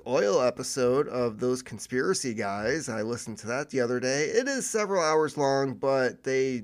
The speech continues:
they definitely hit on most of the key points of peak oil, how we could be energy independent, where this is all going, and it kind of explains why they have the stupid policies that they're doing now.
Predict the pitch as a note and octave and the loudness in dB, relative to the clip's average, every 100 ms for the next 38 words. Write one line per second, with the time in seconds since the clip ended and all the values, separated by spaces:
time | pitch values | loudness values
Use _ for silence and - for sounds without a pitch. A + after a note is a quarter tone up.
0 | - B2 A#2+ B2+ B2+ A#2+ A2 A#2+ A#2 A2+ | -6 -4 -4 -6 -4 -6 -4 -2 0 0
1 | A2+ A2+ - - _ _ - D3+ F#3+ G#3+ | -2 -4 -10 -20 _ _ -8 -4 2 4
2 | A3+ - G#3 F#3+ - F#3 F#3 F#3 F3 - | 4 0 -4 -8 -6 -8 -4 -4 -6 -6
3 | F3+ F3 - D#3+ E3 F#3 F#3+ D#3+ C3 C3 | -4 -4 0 2 2 0 -2 -6 -10 -6
4 | D#3 D#3 D3 E3+ E3 D#3 C#3 C#3+ C#3+ A#2+ | -4 -4 -6 -8 -6 -4 -4 -2 -4 -4
5 | C#3+ C3 C3 C3 C#3+ D3 D#3+ F3+ - - | -4 -2 -4 -6 -6 0 0 0 -8 -20
6 | - - - - C#3+ E3+ E3 - D#3+ D#3 | -20 -20 -20 -10 -2 0 -2 -4 -4 -4
7 | - D3 C#3 D3+ D3 C3+ D3+ D#3 F3+ F#3 | -4 -8 -6 -2 -2 0 2 2 2 -2
8 | C#3+ C#3+ D3 - D3 D#3+ G#3+ E3+ - - | -4 -4 -4 -6 -4 -2 -2 -2 -6 -4
9 | D#3 E3+ E3 C#3+ C3+ D#3 D#3+ D#3 D#3+ E3 | -2 -2 -4 -8 -4 -2 0 0 0 -2
10 | D3+ D3 - F3+ E3+ - D#3 D#3 F#3+ - | -6 -8 -10 -10 -12 -10 -6 -4 -4 -4
11 | D#3+ F3 E3 D#3 F3 E3+ F3+ F3+ F3 G3 | -6 -6 -6 -6 -4 -4 -2 -2 0 0
12 | E3 | 0